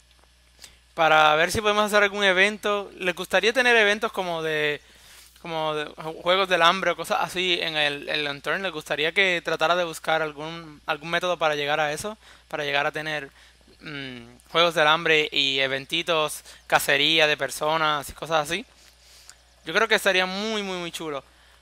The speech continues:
Así que nada, amigos, yo creo que voy a dejar el vídeo por aquí. Viene un avión, ¿en serio? ¿Un puto avión? ¿Un puto avión, en serio?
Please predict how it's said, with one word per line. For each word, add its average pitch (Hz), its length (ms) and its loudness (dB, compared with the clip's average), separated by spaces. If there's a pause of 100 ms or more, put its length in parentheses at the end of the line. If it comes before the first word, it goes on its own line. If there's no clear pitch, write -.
(180)
Así - 200 -6
que 160 140 2
nada, 202 160 4
amigos, 226 240 -2
yo 220 80 2
creo 220 100 0
que 247 200 2
voy 214 120 2
a 240 60 2
dejar 233 200 -2
el 226 60 -2
vídeo 196 220 -6
por 160 80 -4
aquí. 190 280 -10 (140)
Viene 175 180 -4
un 190 120 -4
avión, 170 360 -2 (400)
¿en 151 80 -16
serio? 185 320 -8 (640)
¿Un 175 60 -20
puto 202 240 -2
avión? 180 400 0 (480)
¿Un 190 80 -14
puto 247 220 -2
avión, 220 280 2
en 220 80 -4
serio? 254 320 0